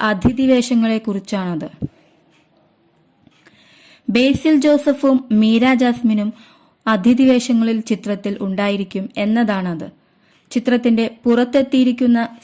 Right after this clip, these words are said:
സെൻസർ സർട്ടിഫിക്കറ്റിലെ വിവരമാണ് സോഷ്യൽ മീഡിയയിൽ പ്രചരിക്കുന്നത്. മോഹൻലാൽ, മാളവിക മോഹനൻ, സംഗീത, സംഗീത് പ്രതാപ്, സിദ്ദിഖ്, ലാലു അലക്സ്, നിഷാൻ,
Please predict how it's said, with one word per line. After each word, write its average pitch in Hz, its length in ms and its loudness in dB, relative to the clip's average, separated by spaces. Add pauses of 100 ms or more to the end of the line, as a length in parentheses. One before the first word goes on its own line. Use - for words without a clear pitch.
സെൻസർ 214 480 0
സർട്ടിഫിക്കറ്റിലെ 233 920 -4 (100)
വിവരമാണ് 196 720 -4
സോഷ്യൽ 214 380 -4
മീഡിയയിൽ 185 640 -6
പ്രചരിക്കുന്നത്. 175 720 -8 (580)
മോഹൻലാൽ, 214 640 0 (300)
മാളവിക 240 580 2
മോഹനൻ, 247 560 0 (920)
സംഗീത, 226 500 0 (420)
സംഗീത് 233 500 -2
പ്രതാപ്, 214 420 -4 (380)
സിദ്ദിഖ്, 208 800 -6
ലാലു 220 300 0
അലക്സ്, 214 680 -6
നിഷാൻ, 202 640 -4